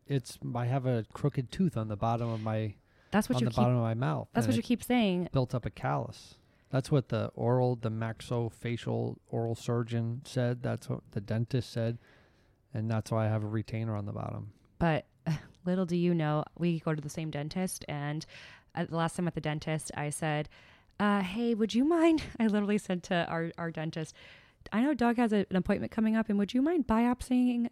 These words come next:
Speaker 2: like, taking a biopsy of that tongue?" And not for nothing, Doug, like, I don't know, Erica's story, it's just really, really caused me to be a little bit more aware because she didn't think anything of her symptoms because why would she? She's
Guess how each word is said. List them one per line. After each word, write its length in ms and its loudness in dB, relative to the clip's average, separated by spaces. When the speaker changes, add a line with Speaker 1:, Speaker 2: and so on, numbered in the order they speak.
Speaker 2:
like, 120 -2
taking 240 2
a 60 4
biopsy 440 0
of 80 0
that 180 -2
tongue?" 360 -2
And 340 4
not 220 -2
for 100 0
nothing, 460 -2
Doug, 300 -2
like, 200 0
I 80 -4
don't 140 0
know, 240 4
Erica's 360 0
story, 380 0
it's 140 0
just 200 -4
really, 380 2
really 380 2
caused 440 -4
me 240 -2
to 140 -8
be 500 -2
a 100 2
little 200 0
bit 160 -2
more 200 0
aware 320 2
because 360 0
she 260 -2
didn't 300 0
think 280 -4
anything 380 0
of 140 0
her 100 -4
symptoms 640 -6
because 360 -6
why 160 -2
would 200 -2
she? 180 -6
She's 400 -6